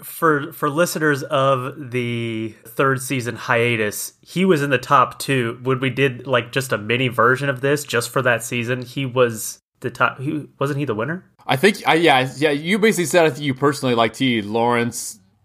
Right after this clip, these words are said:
Speaker 2: was your, like, your personal favorite, but that you couldn't argue
Speaker 1: Okay.
Speaker 2: against Puyi. If, or,
Speaker 1: Right.
Speaker 2: yeah, yeah.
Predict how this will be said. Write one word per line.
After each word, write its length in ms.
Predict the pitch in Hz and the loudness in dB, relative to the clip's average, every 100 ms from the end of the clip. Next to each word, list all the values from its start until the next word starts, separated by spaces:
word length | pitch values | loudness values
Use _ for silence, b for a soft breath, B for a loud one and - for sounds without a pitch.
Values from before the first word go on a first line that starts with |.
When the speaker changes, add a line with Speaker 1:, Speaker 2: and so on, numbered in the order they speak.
| - | -8
Speaker 2:
was 200 | 127 107 | -4 0
your, 120 | 113 | 0
like, 120 | 98 | 2
your 120 | 110 | -2
personal 580 | - - 143 160 131 117 | -2 0 2 2 2 -2
favorite, 500 | - 110 101 107 98 | 2 2 4 2 2
but 120 | 117 | -2
that 160 | 117 110 | 0 -2
you 80 | 113 | 0
couldn't 240 | 135 120 | 0 2
argue 280 | 117 107 113 | 4 4 2
Speaker 1:
Okay. 60 | 101 | 2
Speaker 2:
against 280 | 104 101 | 0 -2
Puyi. 480 | - 101 98 87 82 - | -4 -2 -2 -2 -6 -10
If, 280 | - 113 | -8 -4
or, 80 | 113 | 2
Speaker 1:
Right. 220 | 113 92 95 | 2 2 0
Speaker 2:
yeah, 240 | 90 78 | 0 0
yeah. 260 | 90 82 | -2 -4